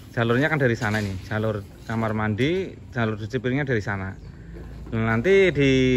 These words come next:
bagian pojok situ nanti kita, kita buat kontrol seperti yang, seperti yang di tutorial saya.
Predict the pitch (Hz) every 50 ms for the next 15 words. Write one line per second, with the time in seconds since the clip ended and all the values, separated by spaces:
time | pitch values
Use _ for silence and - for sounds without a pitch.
0 | 127 123 120 - 131 113 110 - 131 120 120 113 - 127 113 110 107 - 131 120
1 | - - 110 104 104 107 113 110 107 113 139 147 143 156 160 165 160 - - -
2 | - - - - - - - - - - - - - - - - - - - -
3 | - - - - - - 170 - 196 - - 139 156 185 185 - - - - -
4 | - - - - - 156 175 180 180 175 160 151 135 - - 160 139 127 170 180
5 | 175 165 160 - 143 151 147 160 175 170 165 147 139 113 127 123 - 127 123 123
6 | 120 120 113 139 135 139 135 127 120 107 -